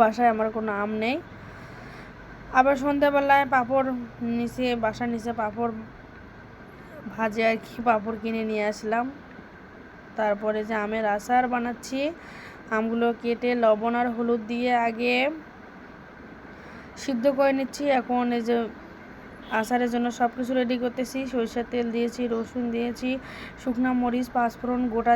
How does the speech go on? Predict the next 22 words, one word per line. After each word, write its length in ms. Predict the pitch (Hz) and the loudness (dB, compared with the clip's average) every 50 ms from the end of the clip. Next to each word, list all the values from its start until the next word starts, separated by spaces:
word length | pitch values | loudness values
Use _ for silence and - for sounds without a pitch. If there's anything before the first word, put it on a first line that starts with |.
| 233 220 | 4 4
দিয়েছি, 340 | 240 240 240 233 - - 254 269 285 277 | 0 0 0 -2 -2 -4 -2 -2 -2 -2
মানে 140 | 262 254 247 247 220 | -2 -2 -2 0 0
হালকাভাবে 500 | 240 247 240 - 269 262 254 254 247 269 269 240 254 | 0 0 2 4 4 4 6 4 4 4 0 2 0
করব 220 | 254 247 233 233 262 262 254 | 0 0 2 2 2 2 2
যাতে 160 | 254 233 247 247 240 | 0 2 4 2 2
একদিনে 300 | 226 220 240 240 240 247 247 - | 2 2 -2 -2 -2 -2 -4 0
খায় 180 | 240 233 247 247 240 - | 0 2 2 2 -2 -4
শেষ 140 | 247 233 - 262 | -6 -4 -2 0
হয়, 120 | 247 240 240 233 | 0 2 2 2
এই 60 | 226 233 | 0 0
জন্য, 160 | 233 233 240 240 240 | -2 0 0 0 0
এই 60 | 240 220 | 0 -2
জন্য 120 | 240 233 233 220 214 | -2 -2 -2 -2 -2
বেশি 160 | 220 214 240 240 233 | -2 -2 -2 -2 -2
মশলাপাতিও 520 | 233 220 214 240 233 226 233 226 247 247 240 220 | -2 -2 -2 -2 0 0 0 -2 0 -2 0 0
দিচ্ছি 240 | 233 233 - - 262 240 240 | -2 -4 -2 -2 -2 0 0
না, 80 | 247 302 330 - - - - - - - - - | 0 -2 -4 -6 -14 -14 -14 -14 -16 -12 0 0
আর 80 | 233 233 233 | 2 2 2
বেশি 160 | 247 226 254 262 233 | 0 -2 -2 -2 -2
ঝামেলাও 360 | 240 233 240 240 233 233 226 233 226 240 | 0 0 0 2 4 4 2 2 0 -4
করতেছি 360 | 220 196 - 208 202 - 220 202 | -6 -6 -8 -10 -8 -8 -8 -8
না। 60 | 196 | -8